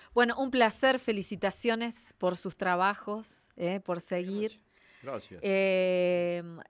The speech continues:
Speaker 1: te escuchamos los domingos, de-, de-, te escuchamos, chiquito.
Speaker 2: Yo también escucho Nacional, porque en
Speaker 1: No seas
Speaker 2: realidad me,
Speaker 1: mentiroso.
Speaker 2: me he queda-, me he quedado con, con la,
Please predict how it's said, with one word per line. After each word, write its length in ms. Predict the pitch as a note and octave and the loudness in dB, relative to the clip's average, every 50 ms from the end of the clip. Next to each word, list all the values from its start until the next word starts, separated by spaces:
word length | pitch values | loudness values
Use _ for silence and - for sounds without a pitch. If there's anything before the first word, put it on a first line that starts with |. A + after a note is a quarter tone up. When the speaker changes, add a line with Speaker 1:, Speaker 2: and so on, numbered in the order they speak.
| _ - - | _ -12 -6
Speaker 1:
te 80 | - F3 | -6 -6
escuchamos 840 | - - F3+ E3+ - - C4+ C4+ A#3 F#3+ F3 F3+ F#3+ - - - - | -4 -4 -6 -4 0 2 2 2 2 0 -4 -8 -10 -12 -18 -16 -10
los 160 | D#3 D#3 D#3+ | -8 -8 -6
domingos, 500 | E3+ E3 E3 F3+ G3 A3+ C4 D4 D#4+ C4+ | -4 -6 -6 -4 -6 -6 -2 0 0 0
de-, 160 | G#3 F#3 F3 E3 | 0 -2 -4 -4
de-, 200 | E3 - - - | -6 -6 -8 -10
te 100 | - D3+ | -14 -18
escuchamos, 580 | - - D3+ D3 - B3 G#3 D#3+ - C3+ - - | -14 -14 -12 -6 -4 -4 -4 -4 -10 -16 -20 -20
chiquito. 180 | - - D#3+ E3+ G3 | -20 -12 -10 -10 -6
Speaker 2:
Yo 20 | - | -4
también 360 | F3 F3+ F#3 A3 A#3 G3+ E3+ | -4 -4 -2 -2 0 0 0
escucho 400 | C#3 - - C#3 A2+ - B2 A#2+ | 0 0 -2 -6 -6 -4 -4 -4
Nacional, 480 | A#2 A2 - A#2+ A2+ A2+ A2+ A2+ G#2 | -4 -6 -6 -6 -6 -6 -6 -8 -8
porque 380 | - A2+ G#2+ G#2 A#2 B2+ C3+ - | -8 -10 -10 -8 -8 -8 -8 -8
en 100 | - D3 | -12 -12
Speaker 1:
No 40 | C#3+ | -12
seas 200 | B2 B2 C4+ B2+ C3 | -6 -6 -4 -4 -2
Speaker 2:
realidad 260 | D3 E3 E3+ F#3 - | -2 -2 0 -2 -2
me, 180 | - F3 F3+ | -2 -4 -6
Speaker 1:
mentiroso. 120 | - F#3+ D#3+ | -6 -6 -4
Speaker 2:
me 80 | E3 E3+ | -4 -4
he 60 | D#3 | -2
queda-, 260 | E3 D#3+ D3+ D#3 D#3+ - C3+ | 0 0 2 2 0 -2 -4
me 140 | C#3+ C#3+ C#3+ | -6 -8 -6
he 60 | C3+ | -6
quedado 420 | - C#3 C#3 C#3+ D3+ D3+ C#3+ A2 - | -6 -4 -4 -2 -2 -2 -4 -4 -6
con, 520 | G#2+ G2+ G2 F#2+ F#2 F2 E2+ D#2+ D#2+ D#2 - | -8 -8 -8 -8 -8 -12 -14 -14 -16 -18 -18
con 220 | - G#2 F#2 F2+ | -16 -16 -14 -12
la, 340 | F2+ E2+ E2+ E2+ D#2+ D#2 | -12 -12 -14 -14 -16 -18